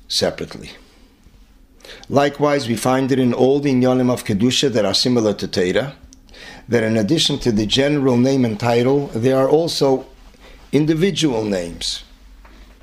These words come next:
till sometimes in great detail, and they are all connected with the general theme, the general title.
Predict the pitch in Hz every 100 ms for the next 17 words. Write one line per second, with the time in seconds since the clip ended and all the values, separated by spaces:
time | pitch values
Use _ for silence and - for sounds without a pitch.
0 | - - - - - - - - - -
1 | - - 127 123 104 - - - - -
2 | - - - - - - - - - 127
3 | 123 110 135 120 113 110 131 151 151 143
4 | - 95 87 - - - - 113 107 127
5 | 127 - - 113 117 135 156 165 160 135
6 | 131 151 156 123 107 - 107 - 104 -
7 | 117 120 113 110 104 98 - - - -
8 | - - - 156 156 147 123 104 120 117
9 | 110 101 98 87 85 -